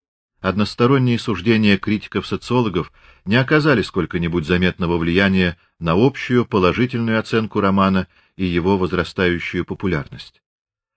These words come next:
Выражая это отношение к "Тихому дону", Луначарский писал: "Еще не законченный роман Шолохова "Тихий дон" — произведение исключительной силы по широте картин, знанию жизни и людей,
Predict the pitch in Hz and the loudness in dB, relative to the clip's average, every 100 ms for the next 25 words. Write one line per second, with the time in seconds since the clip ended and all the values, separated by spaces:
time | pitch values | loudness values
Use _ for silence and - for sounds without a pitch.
0 | _ 80 92 101 165 180 165 131 139 123 | _ -2 0 2 4 4 4 2 2 2
1 | 117 107 98 127 120 110 - 110 - 90 | 0 -2 0 0 2 0 -2 -4 -4 -4
2 | 82 107 139 147 - _ _ 87 95 104 | 0 2 2 0 -6 _ _ 0 2 0
3 | - 107 120 - 107 104 - 82 67 _ | 2 0 -2 -6 -10 -10 -6 -6 -6 _
4 | _ _ _ _ _ _ - 82 - 120 | _ _ _ _ _ _ -6 -4 0 0
5 | 120 120 131 143 147 117 101 87 85 85 | 2 2 2 4 2 2 -4 -2 0 0
6 | 85 80 - 90 80 - 80 78 - 87 | 0 -2 -2 -2 -2 -4 -6 -6 -8 -4
7 | 78 107 - _ _ _ - 92 87 90 | 0 0 -2 _ _ _ 0 0 0 0
8 | 110 117 120 117 - 123 - 98 - 139 | 2 2 2 0 -2 -4 -4 -4 0 0
9 | 147 135 135 127 - 131 127 117 - _ | 0 -2 -2 -4 0 2 4 2 -4 _
10 | _ - 98 113 113 127 123 123 113 - | _ -4 0 2 2 2 0 0 -2 -4
11 | 87 67 - _ _ _ 85 78 110 127 | -8 -8 -14 _ _ _ -8 0 2 4
12 | 127 120 117 123 123 123 120 120 98 80 | 4 4 2 2 0 0 0 0 0 -2
13 | 64 | -4